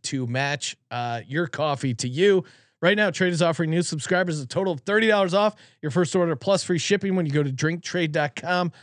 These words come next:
slash S G P. That's more than forty cups of coffee for free. Get started by taking their quiz at drinktrade dot com slash S G P and let Trade find you a coffee that you'll love. That's drinktrade dot com slash S G P for thirty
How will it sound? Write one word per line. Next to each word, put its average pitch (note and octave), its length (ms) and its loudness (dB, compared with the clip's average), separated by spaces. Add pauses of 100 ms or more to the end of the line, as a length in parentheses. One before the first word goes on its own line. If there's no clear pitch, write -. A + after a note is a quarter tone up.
(160)
slash D3+ 340 0
S D3+ 220 0
G C#3+ 160 0
P. D#3 180 2
That's C#3 220 0
more D#3 140 0
than C3+ 80 0
forty E3 260 0
cups E3 240 -4
of C#3 80 -6
coffee D3 380 -2
for C#4+ 320 2
free. F3+ 360 0 (360)
Get F#3 120 0
started G#3 260 4
by F3+ 80 0
taking E3+ 240 -2
their E3+ 100 0
quiz E3+ 260 0
at C#3+ 80 -2
drinktrade C#3+ 400 -4
dot C3+ 160 -2
com D3+ 220 -8
slash C#3 240 -4
S C3+ 160 -2
G C#3+ 180 -6
P E3 180 -4
and E3 80 -2
let D#3 180 -2
Trade F3 560 2 (360)
find F3 260 2
you E3 140 2
a D3+ 80 0
coffee D#3 600 0 (180)
that D3 360 2
you'll C3+ 280 0
love. B2 380 2
That's G#2+ 240 -8
drinktrade C3+ 440 -4
dot B2 220 -2
com F3 380 -2 (260)
slash G3 460 2
S D#3+ 260 -2
G C3 340 -6
P B2 540 -2 (380)
for A#2 160 -2
thirty C3 580 0